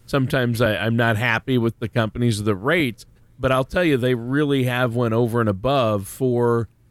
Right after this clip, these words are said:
uh, seniors, and it does, coverage gets better each year. What you can get for your money with Medicare, there are more options and, and more competition, and I think that's what really does it.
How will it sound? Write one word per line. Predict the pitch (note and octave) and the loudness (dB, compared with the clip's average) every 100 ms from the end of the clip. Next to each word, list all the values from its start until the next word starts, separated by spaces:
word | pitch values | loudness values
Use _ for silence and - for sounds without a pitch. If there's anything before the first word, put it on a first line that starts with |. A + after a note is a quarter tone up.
| - | -6
uh, | G2+ - | -4 -4
seniors, | - F3+ G3+ F3 F#2+ F#2 A2 | -4 0 2 2 0 0 -4
and | - C3+ B2+ | -4 -2 0
it | C3+ A2+ | 0 0
does, | D3+ A3+ - - | 0 0 -4 -4
coverage | D#3+ F3 G3+ C3 G#2+ | -4 0 0 -2 0
gets | D3 - | 0 0
better | A2 G#2+ E3 C4 - - | -4 0 0 0 -4 -8
each | G#2 G#2 - | -6 -4 -4
year. | G#2 C2+ | -6 -6
What | D#2+ A#2+ C#3+ | -4 -2 0
you | C#3+ | 0
can | C3+ C3+ | 0 0
get | A2 B2 | 0 0
for | - B2 | -2 -2
your | A2+ | 0
money | A2 A2+ A#2 A#2 | 2 2 2 2
with | A2 G2 G2 | 2 0 0
Medicare, | C#3+ G#3 - B2 G#2 G2+ - - - | 0 0 -2 -2 0 0 -2 -18 -10
there | B2+ C3+ B2+ | -2 0 0
are | B2 | 0
more | B2+ B2 A#2+ | -2 0 0
options | G#2+ F#2+ A#2 - A#2 G2 F#2 | 0 0 0 -2 -2 -2 -2
and, | G#2 G#2+ G#2 G2+ | 0 0 0 -2
and | G#2+ G#2 | 0 2
more | G#2 | 2
competition, | F#2+ A2+ F#2+ F#2+ - A2+ - F#2+ | 0 -2 -2 -4 -2 -2 0 0
and | F#2 | 0
I | F#2 | 0
think | F2+ B2 G2+ | 0 -2 -2
that's | G#2 G2+ G2+ G#2+ - | -2 0 0 -4 -6
what | E2+ C2+ | -6 -2
really | G#2 F#2 E2+ | -2 0 -2
does | F2 G#2+ A2 F#2 | -4 0 0 0
it. | - | -8